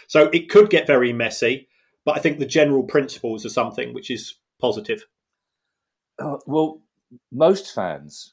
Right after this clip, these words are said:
Speaker 2: Kieran, and I think all fans of clubs that have been relegated from the Premier League in the past three or four seasons, would argue that it makes no sense that any sanction,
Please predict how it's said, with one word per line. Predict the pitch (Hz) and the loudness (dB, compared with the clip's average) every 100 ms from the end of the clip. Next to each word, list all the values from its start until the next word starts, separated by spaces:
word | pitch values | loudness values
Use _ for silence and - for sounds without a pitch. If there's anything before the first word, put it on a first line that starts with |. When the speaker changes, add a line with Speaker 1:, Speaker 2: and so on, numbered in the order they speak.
| _ | _
Speaker 2:
Kieran, | 87 78 85 95 _ | -12 -10 -12 -16 _
and | - 98 | -14 -12
I | 92 | -12
think | 107 98 - - - | -12 -12 -14 -20 -4
all | 123 135 139 | -2 0 -2
fans | 78 71 78 82 - - - | -10 -14 -14 -18 -20 -20 -18
of | 82 76 | -16 -16
clubs | - 92 82 | -8 -8 -8
that | 78 | -14
have | 80 | -14
been | 90 | -12
relegated | 90 90 85 85 76 | -10 -10 -10 -12 -14
from | - | -18
the | 80 | -18
Premier | - 87 85 | -14 -12 -10
League | 85 82 78 _ | -10 -10 -14 _
in | 78 82 | -20 -20
the | 78 | -16
past | 87 82 - | -16 -16 -14
three | 87 | -14
or | 80 | -14
four | 85 80 | -14 -16
seasons, | - 90 78 76 80 _ _ _ _ _ _ _ _ _ | -14 -14 -14 -20 -20 _ _ _ _ _ _ _ _ _
would | 101 101 | -4 0
argue | 98 90 92 90 | 0 -2 -8 -8
that | 90 - _ | -8 -10 _
it | - - | -14 -8
makes | 107 - - | -8 -8 -10
no | 95 | -10
sense | 92 - 101 - - - - _ | -8 -8 -8 -8 -18 -20 -20 _
that | 92 90 | -12 -10
any | 98 95 | -8 -8
sanction, | - 95 87 - 85 85 | -8 -8 -10 -16 -14 -14